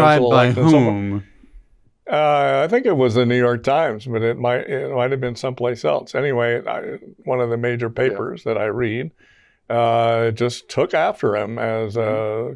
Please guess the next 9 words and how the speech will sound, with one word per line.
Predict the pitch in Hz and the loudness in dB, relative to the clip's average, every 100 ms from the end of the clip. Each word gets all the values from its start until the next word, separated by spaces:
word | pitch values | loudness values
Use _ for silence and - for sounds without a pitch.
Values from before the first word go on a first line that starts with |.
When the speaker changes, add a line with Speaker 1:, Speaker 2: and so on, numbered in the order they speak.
| - | -14
Speaker 1:
conspiracy | - 117 - 123 123 120 - 123 | -12 -12 -4 0 2 0 -2 -4
crazy | - 123 131 113 117 | -2 -2 -2 -4 -4
Speaker 3:
Yeah. | 117 117 | -4 -6
Speaker 1:
and | 123 - _ _ _ _ _ _ | -8 -14 _ _ _ _ _ _
tried | - 120 123 127 | -2 0 2 2
to | 123 | 0
tag | 123 127 120 | 0 0 0
him | 123 123 123 | 0 -2 -2
with | 120 120 | -2 -4